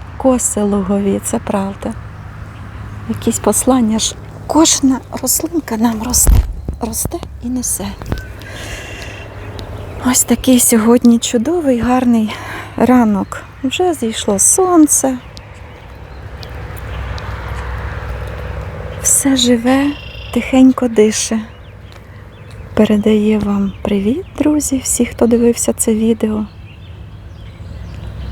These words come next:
Не забувайте, що всі ми впливаємо на світ своїми станами. Ми впливаємо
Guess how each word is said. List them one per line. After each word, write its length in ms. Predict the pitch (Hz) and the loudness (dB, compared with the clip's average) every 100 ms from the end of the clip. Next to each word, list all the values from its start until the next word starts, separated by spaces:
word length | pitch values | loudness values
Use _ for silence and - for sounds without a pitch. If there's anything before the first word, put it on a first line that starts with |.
| - - - - | -8 -8 -8 0
Не 140 | 226 226 | 4 4
забувайте, 580 | 220 214 226 285 - 220 | 4 2 4 4 2 0
що 160 | - | 0
всі 260 | 208 - 339 | -2 0 4
ми 120 | 277 | 4
впливаємо 680 | 226 220 214 220 220 208 202 | 4 2 2 2 4 2 2
на 160 | 202 | 2
світ 320 | 208 - 262 269 | 0 2 2 2
своїми 480 | - 208 220 220 | 0 2 4 2
станами. 720 | 202 - - 214 208 202 196 196 - - - - - - - - - - - - - - | 2 -2 0 2 2 0 -2 -4 -10 -16 -16 -16 -14 -14 -14 -14 -14 -14 -14 -12 -8 2
Ми 100 | 220 | 2
впливаємо 880 | 214 220 208 240 311 269 208 196 | 4 2 4 4 6 6 4 2